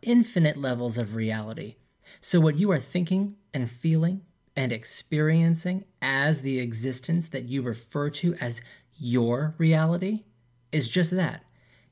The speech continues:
your reality. What's happening to you, for you, because of you,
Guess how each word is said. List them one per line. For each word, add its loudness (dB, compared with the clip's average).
your 4
reality. -4
What's 0
happening 0
to -4
you, -2
for 0
you, -2
because 2
of 4
you, 0